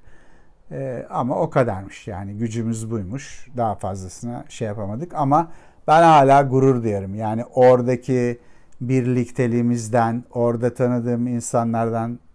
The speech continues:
e, öğrendiklerimden, paylaştığımız şeyden, yani çok muazzam bir demokrasi girişimiydi, anladın mı? Yani bütün ülkenin öyle yaşayabildiğini düşünsene yani,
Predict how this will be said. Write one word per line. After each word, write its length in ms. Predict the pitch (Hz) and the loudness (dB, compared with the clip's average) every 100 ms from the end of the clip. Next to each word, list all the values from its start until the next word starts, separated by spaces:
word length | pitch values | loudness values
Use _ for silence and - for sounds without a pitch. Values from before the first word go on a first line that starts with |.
| _ | _
e, 300 | 110 110 110 113 - | -12 -10 -12 -14 -12
öğrendiklerimden, 1300 | - 117 120 117 117 113 131 120 117 110 110 107 107 - - - - - | -4 0 2 2 0 -2 -2 0 0 -2 -2 -4 -8 -16 -20 -20 -20 -4
paylaştığımız 920 | - 127 127 123 120 - 120 113 113 | 2 4 6 4 0 -2 -6 -4 -6
şeyden, 600 | - - 113 107 104 107 | -6 -4 -2 -2 -4 -6
yani 340 | 120 113 117 117 - - - | -6 -4 -4 -6 -12 -20 -4
çok 320 | 196 170 151 | 2 2 2
muazzam 640 | 135 131 131 143 139 139 | 2 4 2 0 0 0
bir 220 | 131 127 - _ - - | -2 -4 -12 _ -20 -20
demokrasi 920 | - 123 117 131 127 123 135 123 135 120 | -14 -6 2 2 2 0 0 -2 -4 -2
girişimiydi, 600 | 127 120 - 107 104 104 | -2 -2 -6 -6 -6 -8
anladın 460 | 110 113 127 151 | -6 -2 -2 -2
mı? 80 | 131 | -2
Yani 320 | 117 117 117 | -2 -2 -2
bütün 300 | 139 143 165 | -4 -2 -4
ülkenin 720 | 147 135 120 - 131 139 123 - - - - 127 | -2 -4 -2 2 4 4 2 -6 -20 -20 -10 2
öyle 240 | 131 139 | 4 6
yaşayabildiğini 840 | 135 131 - 127 131 127 135 131 | 4 2 0 0 0 0 -2 -2
düşünsene 580 | 131 127 139 139 143 107 | -2 -2 -2 2 2 0
yani, 380 | 104 104 110 | -4 -4 -6